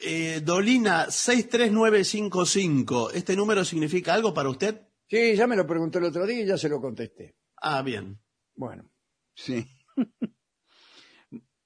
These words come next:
Speaker 3: Matías Fuentes, eh, dice, "Le podría pedir un tango para el sordo que particularmente me llena de dicha.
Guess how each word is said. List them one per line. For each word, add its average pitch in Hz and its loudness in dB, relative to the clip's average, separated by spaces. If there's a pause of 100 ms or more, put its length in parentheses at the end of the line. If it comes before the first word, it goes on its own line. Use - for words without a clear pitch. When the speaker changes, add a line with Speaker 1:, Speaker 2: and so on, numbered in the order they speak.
(200)
Speaker 3:
Matías 165 -2
Fuentes, 160 0
eh, 135 0
dice, 160 -8
"Le 160 0
podría 196 0
pedir 190 0
un 180 -2
tango 190 0
para 147 -2
el 143 -2
sordo 180 0
que 139 -6
particularmente 170 -4
me 156 -2
llena 170 -2
de 139 0
dicha. 135 -4